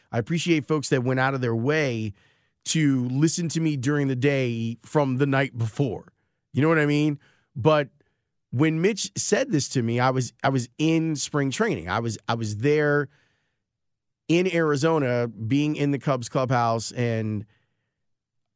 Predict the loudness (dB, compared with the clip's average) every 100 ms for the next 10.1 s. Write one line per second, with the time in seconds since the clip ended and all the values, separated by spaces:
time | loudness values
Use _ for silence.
0 | _ _ _ -6 2 4 4 2 2 2
1 | 0 0 0 2 2 2 0 -2 -6 _
2 | -8 -6 -6 -4 2 4 4 2 0 0
3 | 2 2 2 2 2 2 0 -4 _ _
4 | _ -2 2 2 2 0 -2 -2 0 -2
5 | -6 _ _ _ _ _ -8 0 2 0
6 | -4 _ _ _ _ _ -8 -4 -4 0
7 | 2 2 2 -2 0 0 2 2 2 -2
8 | -2 0 0 2 0 -2 -2 -2 -2 -4
9 | -6 -4 -2 -2 -2 -6 -2 0 0 0